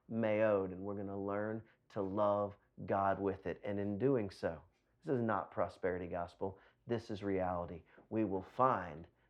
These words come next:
the fullness of God in the obedience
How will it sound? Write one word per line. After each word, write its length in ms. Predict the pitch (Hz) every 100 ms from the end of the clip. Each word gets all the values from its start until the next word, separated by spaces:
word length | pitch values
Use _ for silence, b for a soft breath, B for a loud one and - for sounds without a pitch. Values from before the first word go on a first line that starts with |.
| _
the 120 | 117 101
fullness 800 | - - 123 120 110 92 - - _
of 180 | 101 92
God 460 | 92 92 87 - - _ _ _ _ _ _
in 180 | 117 113
the 180 | 110 101
obedience 800 | 98 87 110 110 95 92 90